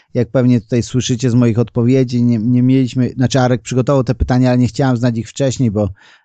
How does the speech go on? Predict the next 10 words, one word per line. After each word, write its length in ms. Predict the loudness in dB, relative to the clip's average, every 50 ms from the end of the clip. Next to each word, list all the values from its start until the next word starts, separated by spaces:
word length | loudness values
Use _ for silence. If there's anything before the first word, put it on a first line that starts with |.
| -4
lepiej 260 | -2 -2 -2 -2 -2
się 120 | -4 -4 -6
czuję, 260 | -2 0 0 0 0
kiedy 400 | 0 -2 -2 0 2 2 2 2
mogę 220 | 2 2 0 -2
spontanicznie 580 | -4 -2 -2 -2 0 0 0 -2 -2 0 0 0
mówić. 400 | 2 2 2 0 0 -2 -6 -18 -20 -20 -20 -20 _ -4
Także, 260 | -2 0 0 2 0
Arku, 240 | 0 -2 -2 -2 -4
dzięki. 460 | -2 0 -2 -2 -2 -2 -2 -4 -4